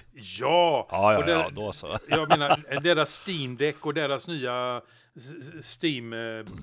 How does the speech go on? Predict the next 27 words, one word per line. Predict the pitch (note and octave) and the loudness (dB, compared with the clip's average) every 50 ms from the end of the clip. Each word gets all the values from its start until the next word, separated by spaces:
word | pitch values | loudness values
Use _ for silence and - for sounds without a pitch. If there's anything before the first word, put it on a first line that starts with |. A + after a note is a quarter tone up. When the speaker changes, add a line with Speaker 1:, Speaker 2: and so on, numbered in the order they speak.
| D#3 B2 A2 A2 A2 A2 G#2+ G#2+ - _ _ | -16 -18 -20 -20 -20 -20 -20 -20 -20 _ _
Speaker 1:
box | A2 B2+ F3 F3+ - - - - - | -2 -2 -2 -2 -4 -8 -12 -12 -8
kommer | - F#3+ F#3 C#3 B2 B2+ | -4 -2 -2 -2 -2 -6
ju | C3 C3+ | -8 -8
köra | B2+ - E3+ C3 A2+ A2+ A2 A2+ B2+ D3+ | -4 -2 -2 0 0 0 0 -2 -2 -2
A | D3+ C3 A#2 | -2 -2 -4
M | G#2+ G#2 G#2 | -4 -6 -10
D-grafik | A2+ A2+ G#2 A2+ A2+ A2 - - B2+ A2+ - - | -10 -10 -8 -8 -10 -10 -10 -10 -10 -10 -10 -10
i | B2+ G#2+ G#2 | -10 -10 -8
där | A2 G#2+ G2 G2+ | -10 -10 -10 -12
också. | A#2 - - - - C3+ D3 C#3+ D3 _ _ _ _ _ _ _ _ | -14 -14 -14 -10 -8 -8 -8 -8 -10 _ _ _ _ _ _ _ _
Speaker 2:
Ja. | - E2+ E2+ | -6 -4 -2
Speaker 1:
Så | E2 | -2
att | C3 C3 - - - - - - | -2 -4 -4 -8 -12 -16 -14 -10
någonting | C#3+ D3+ D#3+ E3+ F3 E3 - E3 D3 | -8 -8 -6 -6 -8 -10 -10 -10 -8
gör | C#3+ D3 C3 A2+ | -6 -6 -6 -6
ju | A2+ A#2+ C3 | -6 -8 -8
A | B2+ A#2+ A2+ | -8 -10 -12
M | G#2 G#2 | -12 -12
D | G#2 A#2 A2+ | -14 -14 -14
som | - - A#2+ A2 A2 G2+ _ _ _ | -12 -12 -14 -14 -14 -16 _ _ _
ändå | - A#2+ A2 A2 G#2 G#2 _ _ | -16 -14 -14 -14 -16 -18 _ _
är | - C3 A#2 A2 | -10 -8 -6 -4
rätt, | B2+ D#3 D3+ - _ - - | -4 -6 -8 -8 _ -20 -18
om | A#2 A#2 | -14 -12
man | A#2 A2 | -12 -12
säger | - A#2 G#2+ G#2 | -10 -10 -12 -10
så. | G2+ - G2+ | -12 -16 -18